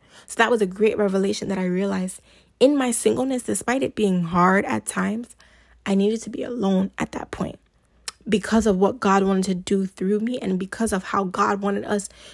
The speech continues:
to just simply, me and him, to just literally, he just wanted it for me, for it to just literally be me and him. That was it. That was it. And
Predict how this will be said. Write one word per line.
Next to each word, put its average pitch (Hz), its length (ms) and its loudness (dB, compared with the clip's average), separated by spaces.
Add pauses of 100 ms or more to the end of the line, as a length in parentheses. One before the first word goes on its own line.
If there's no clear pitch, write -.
(140)
to - 120 0
just 190 240 0
simply, 226 520 0 (180)
me 220 180 2
and 214 100 0
him, 214 180 0
to 196 100 -4
just 202 200 0 (640)
literally, 285 560 4 (160)
he 269 160 4
just 330 180 2
wanted 285 240 0
it - 140 -4
for 208 180 0 (200)
me, 240 320 -8 (160)
for - 180 4
it 247 140 4
to 226 80 -2
just 208 300 2
literally 208 320 4
be 190 280 -4 (320)
me 208 240 4
and 190 140 4
him. 196 280 2 (200)
That - 140 4
was 202 120 4
it. - 180 -8 (800)
That 202 140 4
was 185 140 -2
it. - 180 -14 (800)
And 214 300 4